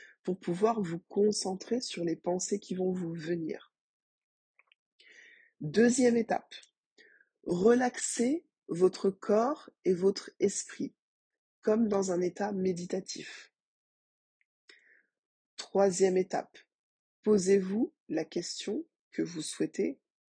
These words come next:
poser à vos guides. Ça peut être tout et n'importe quoi. Tout et n'importe quoi. Quatrièmement,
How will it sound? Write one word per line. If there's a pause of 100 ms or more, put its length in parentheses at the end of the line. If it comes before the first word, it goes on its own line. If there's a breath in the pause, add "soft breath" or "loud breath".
(140)
poser (220)
à
vos
guides. (320)
Ça
peut
être (300)
tout
et
n'importe
quoi. (400)
Tout
et
n'importe
quoi. (1500 loud breath)
Quatrièmement,